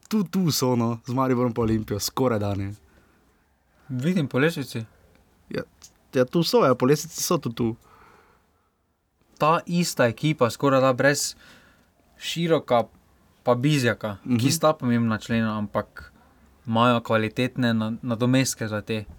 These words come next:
Speaker 1: Okej.
Speaker 2: Je lani spomladi izgubila, kaj, enkrat?
Speaker 1: Enkrat pa harala, ja. Skoraj ni gola dobila in tako naprej. Ja, ja.
Speaker 2: Po okrepitvah lani je napovedal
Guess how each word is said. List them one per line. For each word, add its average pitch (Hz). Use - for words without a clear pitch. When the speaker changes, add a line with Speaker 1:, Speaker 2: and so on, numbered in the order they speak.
Speaker 1:
Okej. 143
Speaker 2:
Je 113
lani 143
spomladi 113
izgubila, 113
kaj, 107
enkrat? 113
Speaker 1:
Enkrat 123
pa 104
harala, 107
ja. 98
Skoraj -
ni 113
gola 117
dobila 104
in 101
tako -
naprej. 98
Ja, 147
ja. 147
Speaker 2:
Po 151
okrepitvah 131
lani 151
je 123
napovedal 131